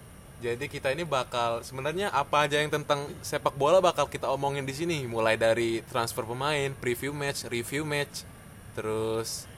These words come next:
momen-momen ikonik sepak bola, apa aja itu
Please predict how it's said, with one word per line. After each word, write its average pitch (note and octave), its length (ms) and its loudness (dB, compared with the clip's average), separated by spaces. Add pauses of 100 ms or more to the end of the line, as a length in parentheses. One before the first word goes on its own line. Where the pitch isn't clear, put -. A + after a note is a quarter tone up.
(100)
momen-momen B2+ 560 2
ikonik B2 400 -2
sepak A#2+ 320 0
bola, D3+ 480 4
apa C3 320 4
aja C#3+ 160 -2
itu D3+ 160 -8